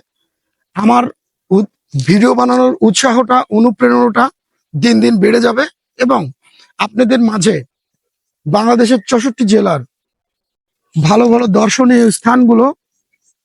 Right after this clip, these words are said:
এবং বাংলাদেশের ঐতিহ্যবাহী যে জিনিসগুলো রয়েছে, বিনোদন কেন্দ্রগুলো রয়েছে এবং অন্যান্য যে ভালো ভালো স্পটগুলো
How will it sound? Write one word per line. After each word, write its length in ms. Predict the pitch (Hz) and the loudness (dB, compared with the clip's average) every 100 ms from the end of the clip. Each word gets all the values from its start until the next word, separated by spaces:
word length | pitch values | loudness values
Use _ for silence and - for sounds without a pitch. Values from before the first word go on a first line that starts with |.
| _ 208 | _ -2
এবং 180 | 233 202 127 - _ _ _ _ - | 0 -2 -4 -10 _ _ _ _ -4
বাংলাদেশের 640 | 160 214 240 240 - 269 262 _ _ _ _ - | -4 -2 0 0 2 0 -2 _ _ _ _ -2
ঐতিহ্যবাহী 840 | 240 190 269 185 269 226 226 262 277 - _ | -2 0 0 2 0 2 2 0 -2 -10 _
যে 140 | 160 214 | -2 0
জিনিসগুলো 520 | 160 220 240 202 240 | 2 2 2 2 2
রয়েছে, 340 | 214 - 185 240 285 _ _ _ _ | 2 0 0 -2 -4 _ _ _ _
বিনোদন 420 | 156 233 247 285 240 | 0 0 2 0 0
কেন্দ্রগুলো 500 | 254 220 226 208 202 | 0 0 2 2 2
রয়েছে 340 | 190 185 226 254 - _ _ - | 0 0 -2 -4 -6 _ _ -10
এবং 240 | 294 294 170 135 _ _ _ _ - | -4 -4 -4 -10 _ _ _ _ -2
অন্যান্য 520 | 277 294 311 294 247 165 120 _ _ _ _ _ 170 | 2 4 2 2 0 -2 -8 _ _ _ _ _ -4
যে 180 | 160 233 | 0 2
ভালো 300 | 165 233 262 | 2 0 2
ভালো 240 | 247 262 277 - _ _ _ _ _ _ | 2 0 -2 -8 _ _ _ _ _ _
স্পটগুলো 640 | - - 277 269 233 269 | -18 -6 -2 0 0 0